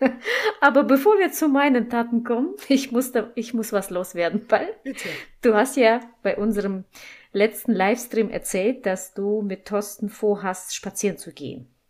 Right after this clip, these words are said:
Speaker 1: Also
Speaker 2: Ja.
Speaker 1: das, was deine gute Tat war. Dann habe ich das meinem Mann erzählt und weißt du, was mein Mann dazu gesagt hat?
Speaker 2: Mhm.
Speaker 1: ob Thorsten diese Idee f-, gut findet. Vielleicht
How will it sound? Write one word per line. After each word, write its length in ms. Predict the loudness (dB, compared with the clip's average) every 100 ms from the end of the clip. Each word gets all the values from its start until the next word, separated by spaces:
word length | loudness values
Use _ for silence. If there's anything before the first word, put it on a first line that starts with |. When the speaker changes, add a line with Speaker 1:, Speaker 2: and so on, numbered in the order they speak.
| _
Speaker 1:
Also 120 | -8 -6
Speaker 2:
Ja. 60 |
Speaker 1:
das, 240 | -6 -8 -10
was 340 | -12 -12 -10
deine 280 | -6 -6 -8
gute 480 | -14 -8 -6 -6 -10 -20 -20 0
Tat 320 | 2 2 -4
war. 200 | -10 -8
Dann 160 | -8 -4
habe 160 | -2
ich 100 | -2
das 220 | -4 -4
meinem 300 | 0 0 2
Mann 200 | 0 0
erzählt 460 | -2 -4 -4 -4 -4
und 100 | -6
weißt 240 | -6 -6
du, 60 | -6
was 160 | -6 -4
mein 240 | -2 -2
Mann 200 | -2 -2
dazu 280 | -4 -6 -6
gesagt 420 | -4 -2 -4 -4
hat? 160 | -6 -6 _ _ _ _ _ -20 -20 _ _ _ _ _
Speaker 2:
Mhm. 440 | -12 -10 -10 -12 -8
Speaker 1:
ob 220 | -8 -8
Thorsten 480 | -6 -6 -6 -4 -2
diese 260 | -2 -2 -2
Idee 400 | -2 -2 0 0
f-, 260 | -2 -14 -16 _ -12 0
gut 220 | 2 2
findet. 400 | 2 0 0 -4
Vielleicht 400 | -2 0 0 -2